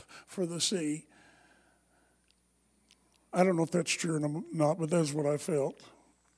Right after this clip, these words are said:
There'll be no more sea. Now listen,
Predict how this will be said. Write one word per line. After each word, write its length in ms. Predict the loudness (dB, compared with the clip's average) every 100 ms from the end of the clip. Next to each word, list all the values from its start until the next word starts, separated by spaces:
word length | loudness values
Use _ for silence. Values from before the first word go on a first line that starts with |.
| _ -6
There'll 100 | -4
be 180 | -2 -2
no 160 | -2
more 260 | -2 -2 0
sea. 580 | 2 2 0 -6 -10 -20 _ _ _ _ _ _ _ _ _ _ _ _ _ 2
Now 100 | 6
listen, 420 | 8 6 -2